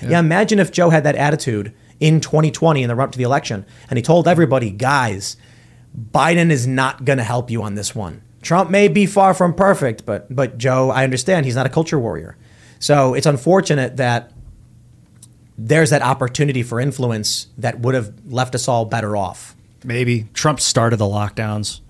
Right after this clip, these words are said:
Speaker 3: He could have Albert Bourla as his V P, the C E O
Speaker 2: Trump?
Speaker 3: of Pfizer. Was that guy's name?
Speaker 2: Wow.
Speaker 3: Bourla?
Speaker 2: <laughs> That's, that's a bit out there.
Speaker 3: Yeah, I know, but it's like he, he gave the keys to Pfizer and Fauci.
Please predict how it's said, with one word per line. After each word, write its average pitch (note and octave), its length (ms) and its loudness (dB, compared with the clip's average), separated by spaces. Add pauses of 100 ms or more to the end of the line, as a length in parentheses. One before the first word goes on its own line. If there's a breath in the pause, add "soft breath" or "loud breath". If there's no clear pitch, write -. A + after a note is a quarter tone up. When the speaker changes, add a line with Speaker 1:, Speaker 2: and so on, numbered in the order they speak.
(160)
Speaker 3:
He - 100 -8
could D#3+ 100 2
have C3+ 120 4
Albert C3 380 2
Bourla A#2 460 2 (160)
as A#2+ 160 -6
his G#2+ 160 -4
V A2 160 -4
P, A2+ 380 -4 (220)
the A2 260 0
C - 260 0
E C3+ 40 2
O B2 60 2
Speaker 2:
Trump? A#2+ 120 4
Speaker 3:
of - 80 -4
Pfizer. A2+ 440 -2 (140)
Was A#2 120 -10
that A#2 100 -4
guy's A#2 200 -4
name? A#2+ 200 -4
Speaker 2:
Wow. A2+ 200 2 (140)
Speaker 3:
Bourla? A2 400 -2
Speaker 2:
<laughs> A#2+ 100 -8
That's, E3+ 240 0
that's E3 320 2
a C3+ 100 -2
bit A#2+ 160 0
out A2+ 160 -2
there. C3 200 -2
Speaker 3:
Yeah, B2+ 160 2
I A#2 60 4
know, C3 280 4
but B2 100 2
it's C#3+ 200 0
like C3+ 160 2
he, D3 180 -2
he C3+ 140 -2
gave C#3+ 260 2
the C3+ 80 0
keys C#3 260 2
to B2 80 -2
Pfizer B2+ 380 4
and A2 80 2
Fauci. B2+ 500 0